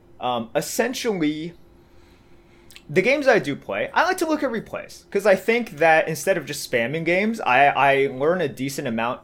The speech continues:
from the meta, um, by looking at what they also could have played, right? 'Cause you get a decent sense of, like, power level, all this stuff.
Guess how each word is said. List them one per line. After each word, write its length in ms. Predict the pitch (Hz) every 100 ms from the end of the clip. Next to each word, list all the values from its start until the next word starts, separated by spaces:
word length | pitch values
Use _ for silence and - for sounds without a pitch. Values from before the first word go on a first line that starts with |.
| -
from 320 | - 135 123 131
the 80 |
meta, 440 | 98 95 92 160 202 - - -
um, 220 | 131 131
by 180 | 113 147
looking 280 | 147 - 165
at 120 | 131
what 200 | 127 131
they 160 | 139 131
also 220 | 139 139
could 180 | 139 143
have 140 | -
played, 260 | - 78 -
right? 360 | 95 87 -
'Cause 200 | - 113
you 100 | 113
get 140 | 117 139
a 80 | 117
decent 340 | 127 120 127
sense 260 | 131 120 117
of, 100 | 101
like, 360 | 98 90 -
power 220 | 131 127
level, 260 | 127 117 113
all 120 | 107
this 160 | 104 101
stuff. 240 | 135 131